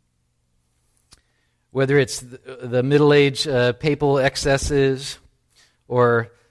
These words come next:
a televangelist supporting this decadent lifestyle with widows' Social Security checks,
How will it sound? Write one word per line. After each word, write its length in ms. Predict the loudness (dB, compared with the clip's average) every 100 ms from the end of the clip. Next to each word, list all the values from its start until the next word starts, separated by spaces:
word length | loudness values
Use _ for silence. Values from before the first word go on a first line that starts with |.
| _ -18
a 60 |
televangelist 800 | -6 -2 0 0 -2 0 2 2
supporting 420 | 0 -6 -4 -4 -2
this 220 | -4 -2
decadent 480 | -4 -4 -6 -6 -4
lifestyle 840 | -4 -4 -6 -4 0 0 -2 -4
with 400 | -6 -6 -10 _ _ _ _ _ _ _ _ _
widows' 360 | -8 -4 -4 -6
Social 360 | -10 -12 -12 -18
Security 400 | -14 -12 -12 -14
checks, 560 | -14 -16 -18 -20 -20